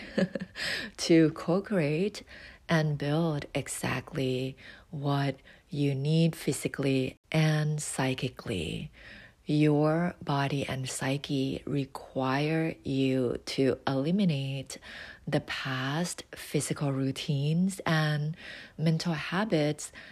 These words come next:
that no longer serve your future.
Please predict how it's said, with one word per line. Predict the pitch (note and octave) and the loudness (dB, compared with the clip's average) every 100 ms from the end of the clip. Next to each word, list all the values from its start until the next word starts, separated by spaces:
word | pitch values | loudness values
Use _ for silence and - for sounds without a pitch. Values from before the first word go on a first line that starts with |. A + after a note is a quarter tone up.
| - | -10
that | D3+ C#3+ C3+ | -2 0 0
no | D#3 D3 | 0 0
longer | C#3 C#3 C#3 C#3+ D3 C#3+ C#3 | 0 0 -2 -2 -2 -2 -2
serve | - - D3 C#3+ D3+ D#3 | -6 -2 0 2 2 0
your | - C3+ B2+ B2+ - | -2 -2 -2 -2 -6
future. | - C3 B2+ B2+ - A2+ A#2 A#2 | -4 -4 -2 -2 -2 -2 -6 -8